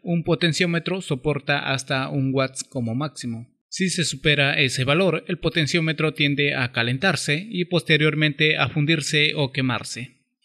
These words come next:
Es por ello que es mejor usar un transistor adicional. De esta forma podemos aumentar la potencia de trabajo.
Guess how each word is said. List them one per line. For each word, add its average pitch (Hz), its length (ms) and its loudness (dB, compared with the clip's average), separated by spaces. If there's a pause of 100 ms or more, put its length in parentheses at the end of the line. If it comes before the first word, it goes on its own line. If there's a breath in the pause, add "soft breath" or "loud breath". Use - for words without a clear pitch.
Es 139 140 -8
por 175 140 0
ello 170 420 2
que 127 160 2
es 131 120 -2
mejor 147 480 -2
usar 139 520 -2
un 135 200 -2
transistor 131 640 -4
adicional. 127 720 -2 (320)
De 123 100 0
esta 127 200 -2
forma 175 380 0
podemos 143 460 2
aumentar 135 560 0
la 120 180 -4
potencia 170 520 0
de 123 160 2
trabajo. 123 460 -4